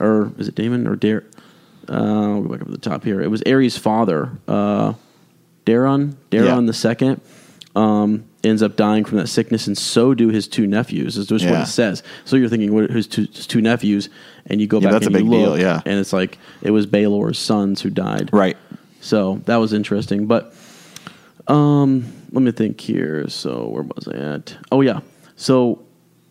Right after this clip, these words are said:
Speaker 1: the, the dream really, I think, shakes Dunk big time.
Speaker 2: Yeah.
Speaker 1: And you find out afterwards, like, when he thinks back on the dream, he's like, "Well, I didn't even bury Chestnut." And he goes, "I wasn't actually crying, although I wanted to cry."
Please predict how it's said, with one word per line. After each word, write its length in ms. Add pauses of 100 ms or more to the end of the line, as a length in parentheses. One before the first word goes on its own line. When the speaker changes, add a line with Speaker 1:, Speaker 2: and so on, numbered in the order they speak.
(120)
Speaker 1:
the, 100
the 180
dream 640
really, 220
I 20
think, 200
shakes 680 (400)
Dunk 360 (220)
big 200
time. 320
Speaker 2:
Yeah. 180 (280)
Speaker 1:
And 260
you 80
find 280
out 160
afterwards, 520
like, 140
when 180
he 60
thinks 200
back 200
on 60
the 60
dream, 180
he's 180
like, 220
"Well, 280 (540)
I 100
didn't 220
even 200
bury 380
Chestnut." 640
And 120
he 60
goes, 460
"I 80
wasn't 340
actually 240
crying, 320
although 240
I 60
wanted 420
to 60
cry." 440